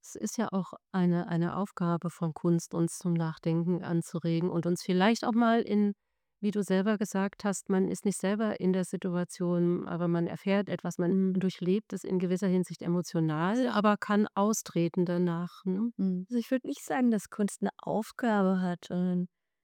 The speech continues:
Speaker 2: ich hoffe, dass sie doch immer, äh, frei sein kann, aber
Speaker 3: Mhm.
Speaker 2: das ist natürlich, ähm, ja, als, jetzt selber, wenn ich selber auch als Betrachterin oder so, finde ich das immer interessant, wenn da verschiedene Aspekte sind, die,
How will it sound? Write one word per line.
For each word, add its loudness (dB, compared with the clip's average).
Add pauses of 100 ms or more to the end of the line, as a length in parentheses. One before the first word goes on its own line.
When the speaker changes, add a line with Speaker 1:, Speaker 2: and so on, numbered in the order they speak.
(100)
Speaker 2:
ich -8
hoffe, 2
dass 0
sie -4
doch -2
immer, 2
äh, -2
frei -2
sein 2
kann, 2
aber 2
Speaker 3:
Mhm. -12 (420)
Speaker 2:
das 0
ist -2
natürlich, 0
ähm, 0 (760)
ja, -4
als, -16 (280)
jetzt -8
selber, 4
wenn 4
ich -4 (460)
selber 4
auch 0
als 0
Betrachterin 0
oder 4
so, 4 (160)
finde 0
ich -6
das -6
immer 2
interessant, -4
wenn 2
da 0 (160)
verschiedene 0
Aspekte -4
sind, -2
die, -2